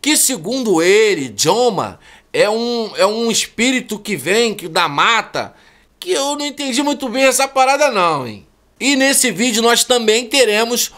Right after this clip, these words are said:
o pastor Wesley Ross, que em uma live aí com o Fuxico Gospel, ele falou um pouco aí do Joma e o que que ele acha que é esse lance do Joma, que é bem parecido com o que eu acho e eu acho que é o que você vai achar também.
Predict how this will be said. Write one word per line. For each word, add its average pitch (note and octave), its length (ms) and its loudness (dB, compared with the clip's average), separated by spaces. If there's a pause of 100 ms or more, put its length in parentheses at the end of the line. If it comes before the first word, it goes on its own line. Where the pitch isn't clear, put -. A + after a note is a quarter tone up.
(140)
o A#3+ 140 0
pastor A#3 760 2
Wesley F#3 520 2
Ross, D3 560 0 (340)
que G3+ 220 2
em G3 60 0
uma A3 220 2
live F3+ 400 2
aí F3 200 2
com F3+ 200 0
o F3 60 -4
Fuxico E3 580 -2
Gospel, D#3+ 560 2 (440)
ele G#3 240 2
falou G#3+ 340 2
um F3+ 80 -8
pouco F3+ 400 2
aí E3+ 160 2
do D#3 180 -8
Joma D#3 480 0 (240)
e A3 140 -2
o - 80 -4
que B3+ 160 -2
que B3 140 -2
ele A#3 240 2
acha G3+ 340 2
que G3 240 -2
é F3+ 100 4
esse F#3 200 -2
lance F3+ 260 -2
do F#3 140 -8
Joma, G3 380 0 (360)
que A3+ 240 0
é A#3 180 2
bem A#3+ 300 -4
parecido A#3+ 440 0
com - 20 -2
o - 20 -12
que C4+ 120 0
eu A3 180 4
acho A3 340 2
e C4 100 0
eu A#3 220 4
acho A3+ 300 0
que B3 200 -2
é A3+ 80 6
o A#3+ 120 4
que A#3+ 120 -8
você A#3+ 360 2
vai A3 160 2
achar A3+ 400 0
também. G#3 580 -2